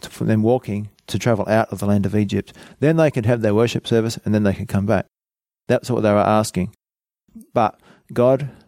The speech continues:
is just giving a test to Pharaoh, and Pharaoh is gonna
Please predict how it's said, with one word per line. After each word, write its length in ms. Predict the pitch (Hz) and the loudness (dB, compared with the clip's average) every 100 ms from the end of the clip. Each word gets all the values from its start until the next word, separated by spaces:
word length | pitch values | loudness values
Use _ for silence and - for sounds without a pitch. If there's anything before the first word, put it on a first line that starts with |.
| _ _ _ - | _ _ _ -4
is 240 | 104 98 | -2 2
just 240 | 127 - | 0 0
giving 260 | 127 120 113 | -2 0 0
a 60 | 98 | 0
test 420 | - - - - _ _ - - _ - | -2 -6 -6 -16 _ _ -20 -20 _ -8
to 100 | 101 | -4
Pharaoh, 360 | - 98 90 98 | 0 0 0 -2
and 180 | 101 98 | -4 0
Pharaoh 320 | 110 110 101 | 2 2 2
is 140 | 95 | -2
gonna 340 | - 95 92 | -2 -2 -2